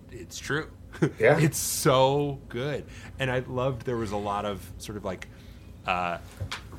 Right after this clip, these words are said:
Speaker 1: low-key sort of shit talk <laughs> at a lot of artists, like, very,
Speaker 2: Yeah.
Speaker 1: very subtle. You know, you'd have someone say, uh, the, the, the producer who used to work with Motown, or the guy who was the head of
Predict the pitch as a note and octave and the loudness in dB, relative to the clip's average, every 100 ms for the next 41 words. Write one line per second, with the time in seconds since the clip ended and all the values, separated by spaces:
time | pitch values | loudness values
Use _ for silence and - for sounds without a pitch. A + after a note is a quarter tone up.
0 | - - - - - D#3+ C3 A2 A2 B2 | -12 -14 -14 -16 -12 -8 -6 -4 0 2
1 | B2+ C3+ B2+ - B2+ A#2+ A#2 A#2 A#2+ - | 2 2 -2 -6 -2 0 0 -2 -4 -6
2 | - - - A#2 G2+ - - B2 - C#3 | -12 -16 -6 -4 -2 0 0 0 4 4
3 | C3+ - B2+ B2+ A#2 C3 B2 A2 B2+ B2 | 4 6 6 6 4 2 2 -4 -4 -2
4 | C#3 C#3+ B2 A2 B2+ A#2 F#2+ F2 - - | -4 -4 -4 0 8 12 12 10 0 -14
5 | - - C3 B2 B2+ A#2 - C#3+ C3 B2 | -16 -6 0 2 0 -2 -4 2 4 4
6 | A#2+ A#2 - - - C3 A2+ A2 A2+ A#2 | 2 0 -6 -16 -8 -4 -2 -2 -2 -2
7 | - A#2+ A2+ A2 A#2 A2 A2+ A2 - - | -2 -4 -4 -4 -2 0 2 0 -4 -12
8 | - - G2+ G2 G2 - C3+ A#2 A#2+ G2 | -14 -6 0 0 0 -2 -2 0 -2 -2
9 | - A2+ G#2 - B2 A2+ A2+ G#2 G#2+ - | -4 -2 -2 -4 -4 -2 -2 -2 -4 -4
10 | A2 G#2 G2+ G2+ G2+ G2+ G2+ A#2 A#2 A#2+ | -6 -4 -6 -4 -4 -4 -6 -4 -2 0
11 | A#2 G2+ G#2 - A2 G2+ F2+ | 0 -2 -4 -2 -2 -4 -8